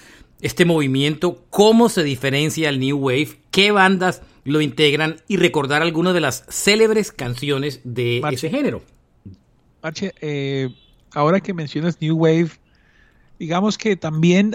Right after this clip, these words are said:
Speaker 2: hay, hay, hay que hacer como una pequeñísima anotación y es que, eh, estamos aquí ma-, un poquito más orientados hacia el synth pop, un poco.
Speaker 1: Exacto.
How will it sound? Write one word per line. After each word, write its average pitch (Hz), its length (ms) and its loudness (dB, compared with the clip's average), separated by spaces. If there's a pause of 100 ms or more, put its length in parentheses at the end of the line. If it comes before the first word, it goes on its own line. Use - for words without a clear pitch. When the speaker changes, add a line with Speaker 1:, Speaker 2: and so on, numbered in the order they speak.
Speaker 2:
hay, 202 180 -2
hay, 214 340 -2
hay 202 120 -2
que 220 100 -4
hacer 202 220 -4
como 208 180 -6
una 208 160 -2
pequeñísima 226 1300 0 (160)
anotación 170 800 -2
y 175 80 0
es 170 240 0
que, 170 360 0 (600)
eh, 147 160 -6
estamos 165 420 0
aquí 180 300 -2
ma-, 185 140 -2
un 190 160 -4
poquito 185 340 -6
más 180 240 -2
orientados 165 520 -2
hacia 165 200 -2
el 139 200 -4 (160)
synth 196 500 -2 (200)
pop, 240 280 -4 (580)
un 180 80 -8
poco. 214 100 0
Speaker 1:
Exacto. - 460 -2